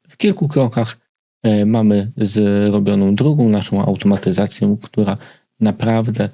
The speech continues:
e, pozwoli, e, zaoszczędzić mnóstwo czasu. Trzeci przykład to coś, co szczególnie docenią menedżerowie. Załóżmy, że mamy leada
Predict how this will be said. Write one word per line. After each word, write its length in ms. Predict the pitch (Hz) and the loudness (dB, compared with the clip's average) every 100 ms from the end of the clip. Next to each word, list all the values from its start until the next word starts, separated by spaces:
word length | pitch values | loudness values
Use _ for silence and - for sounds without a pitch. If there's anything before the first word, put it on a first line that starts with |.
| - _ _ | -12 _ _
e, 300 | 110 101 101 | 0 2 0
pozwoli, 680 | 98 107 101 98 95 92 92 - - _ | 0 -2 0 0 0 0 -6 -16 -20 _
e, 220 | 107 95 | 0 2
zaoszczędzić 680 | 90 101 95 - 95 92 90 | 2 0 0 0 0 0 0
mnóstwo 360 | 117 131 - 104 | 0 0 -2 -4
czasu. 400 | - 90 - - - _ _ _ _ _ _ _ _ _ _ _ _ _ _ _ _ _ _ _ _ _ _ | -4 -6 -6 -8 -10 _ _ _ _ _ _ _ _ _ _ _ _ _ _ _ _ _ _ _ _ _ _
Trzeci 360 | - - 170 208 | -4 0 0 0
przykład 520 | - 127 - 113 - - _ | 0 -2 0 -2 -4 -16 _
to 140 | - 120 - | -4 -4 -6
coś, 380 | - 135 120 - _ _ _ | -2 0 0 -4 _ _ _
co 100 | - | -6
szczególnie 480 | - - 117 165 151 | -2 -2 2 2 2
docenią 400 | 131 107 113 113 | 0 0 0 2
menedżerowie. 680 | 110 107 104 104 87 80 - - _ _ _ _ | 4 2 2 0 0 -2 -6 -10 _ _ _ _
Załóżmy, 560 | - 113 165 151 185 147 | -4 0 2 2 0 2
że 140 | 113 | 2
mamy 280 | 104 104 98 - _ _ | 2 2 -2 -6 _ _
leada 440 | 110 113 104 98 | 2 2 0 -4